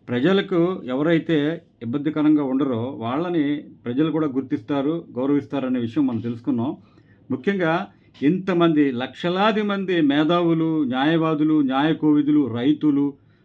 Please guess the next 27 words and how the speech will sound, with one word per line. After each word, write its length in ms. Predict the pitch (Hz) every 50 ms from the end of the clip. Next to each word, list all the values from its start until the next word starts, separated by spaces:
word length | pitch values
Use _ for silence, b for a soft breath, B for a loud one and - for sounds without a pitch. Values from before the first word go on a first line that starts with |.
| b - 123
ఆ, 200 | 147 180 196 - -
ఈ 320 | 147 139 143 143 135 127 -
చట్టం 460 | 135 131 123 - - 180 175 165 139
వద్దు, 380 | 147 147 131 120 160 165 156
దీనివల్ల 580 | 131 135 151 143 135 135 143 156 160 147 123 107 - _ _ -
చాలా 220 | 123 127 151 165 160
నష్టం 380 | 139 131 127 - - 175 165
జరుగుతుంది, 800 | 147 151 147 156 143 120 120 156 147 143 139 143 143 139 139 -
దీని 320 | - 123 110 131 147 147 147
పరిణామాలు 720 | 147 - 131 131 139 151 156 156 156 151 - 160 151 135 135
చాలా 120 | 143 139 135
దారుణంగా 480 | 110 120 123 135 147 156 160 156 147
ఉంటాయి, 420 | 143 139 127 - 143 135 135 135 135 b b b b b b b
మా 220 | 113 117 127 147 160
భూమి 300 | 143 123 143 175 175 170
హక్కు 220 | 175 165 - 165
మాకే 360 | 143 135 139 156 147 156 165
కావాలి, 580 | 147 151 147 143 143 143 135 135 135 139 135 135 b b b b b 123
ఎవరో, 460 | 123 139 170 185 190 190 185 175 160 - b b b - 120
ఆ, 180 | 120 123 123
ఏ 240 | 123 123 135 151 160
విధమైనటువంటి 400 | 170 175 156 160 175 180 160 165
న్యాయ 260 | 151 139 139 143 165
పరిజ్ఞానం 480 | 160 165 165 160 143 156 165 160 160 151
లేని 160 | 151 156 156
ఒక, 360 | 151 143 139 - 135 117 110 110 b b b _ _ _ - 135
ఒక 220 | 120 127 113 131